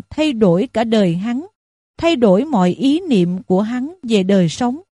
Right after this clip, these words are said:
Cái chết của cuộc tình đó đã đưa đẩy hắn vào cuộc phiêu du bất chợt với bất kỳ ai, bất kỳ đâu, mê muội và nguy hiểm, vì hắn cứ luôn ngộ nhận những chiếc phao bồng bềnh là những con tàu.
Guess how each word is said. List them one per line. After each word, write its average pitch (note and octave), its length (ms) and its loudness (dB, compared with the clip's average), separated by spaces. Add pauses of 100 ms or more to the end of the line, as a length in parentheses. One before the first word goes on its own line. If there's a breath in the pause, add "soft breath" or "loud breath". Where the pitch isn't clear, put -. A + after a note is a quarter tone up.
(460)
Cái C#4+ 160 0
chết - 420 -2
của G#3 140 4
cuộc - 300 -2
tình F#3+ 280 0
đó A3+ 380 0 (260)
đã A#3+ 140 4
đưa D4 180 2
đẩy A#3 260 0
hắn C#4+ 400 -4
vào A3+ 160 0
cuộc F#3+ 240 2
phiêu C4 300 -2
du B3+ 200 2
bất E4 200 -2 (120)
chợt G3 220 2 (120)
với C#4+ 100 -2
bất E4+ 260 -2
kỳ G3+ 200 -2
ai, A3+ 360 -6 (260)
bất - 280 -2
kỳ A3+ 220 2
đâu, A3+ 320 4 (400)
mê D#4 260 2
muội G3 420 2
và A#3 100 2
nguy C#4+ 300 0
hiểm, G#3 380 0 (380)
vì A3+ 280 0
hắn B3 360 -6
cứ F4+ 100 0
luôn D#4 320 2
ngộ F#3+ 220 2
nhận G3+ 360 -2
những G#3+ 200 0
chiếc F#4 200 -2
phao C#4+ 260 -2
bồng G#3 340 2
bềnh G3+ 180 4 (300)
là A3 160 0
những F#3+ 380 -2
con C4+ 220 2
tàu. F#3 400 -2